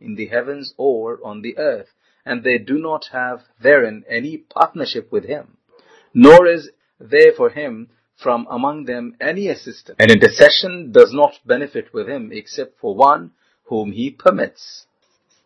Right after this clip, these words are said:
Further, Allah Azza wa Jal says in Surah Az-Zumar, Surah number thirty-nine, ayah number five and six, "He created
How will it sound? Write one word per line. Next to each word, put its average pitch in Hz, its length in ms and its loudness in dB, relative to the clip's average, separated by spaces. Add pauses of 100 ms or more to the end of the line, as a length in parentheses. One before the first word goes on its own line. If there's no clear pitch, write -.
(840)
Further, 143 340 8
Allah 117 320 6
Azza 123 220 -2
wa 131 80 0
Jal 127 180 -2
says 127 280 2
in 123 120 4
Surah 104 340 6
Az-Zumar, 101 680 4 (540)
Surah 101 340 4
number 95 260 4
thirty-nine, 120 840 2
ayah 101 200 4
number 98 220 -6
five 120 520 4
and 101 180 -10
six, - 520 -14 (1800)
"He 139 200 0
created 165 840 0